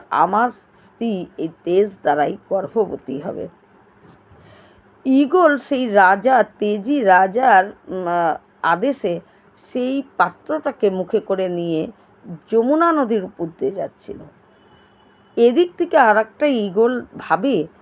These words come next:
যে নিশ্চয়ই এ খাবার নিয়ে যাচ্ছে, তাই সেই খাবার তার থেকে ছিনিয়ে নেওয়ার জন্য তার সঙ্গে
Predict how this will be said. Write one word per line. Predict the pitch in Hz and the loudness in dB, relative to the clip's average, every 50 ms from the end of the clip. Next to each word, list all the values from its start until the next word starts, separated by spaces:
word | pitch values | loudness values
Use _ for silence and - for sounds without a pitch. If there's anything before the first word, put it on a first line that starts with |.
| _ _ _ _ - | _ _ _ _ -8
যে | 185 196 196 | -4 -4 -4
নিশ্চয়ই | 185 190 202 190 - _ _ - 285 285 277 254 | -2 -4 -6 -6 -8 _ _ -6 -4 -4 -4 -4
এ | 233 - | -6 -6
খাবার | - - 226 226 240 254 | -6 -4 -2 0 0 -2
নিয়ে | 254 247 247 240 | -2 -4 -6 -6
যাচ্ছে, | 214 220 - - - _ _ - - - - _ _ _ _ _ _ _ _ _ _ _ _ _ _ _ _ _ _ _ _ | -8 -10 -12 -14 -18 _ _ -10 -10 -10 -12 _ _ _ _ _ _ _ _ _ _ _ _ _ _ _ _ _ _ _ _
তাই | - 233 208 208 | 2 4 4 2
সেই | 170 - - 208 - - - | 0 -4 -6 -6 -6 -10 -16
খাবার | - - - 180 208 226 254 285 - - - | -10 -2 0 2 4 4 4 2 0 0 -2
তার | 202 190 - _ - | -2 -2 -2 _ -10
থেকে | 285 269 - 269 | -10 -8 -8 -8
ছিনিয়ে | 208 - - - 214 190 208 220 247 254 | -10 -8 -8 -8 -8 -4 -2 -2 -2 0
নেওয়ার | 254 240 220 214 196 180 | 0 0 0 0 -2 -2
জন্য | 220 202 185 180 190 | -4 -4 -2 -4 -4
তার | 202 - 185 170 | -4 -4 -6 -6
সঙ্গে | - - - 202 190 214 262 | -6 -8 -10 -8 -8 -8 -8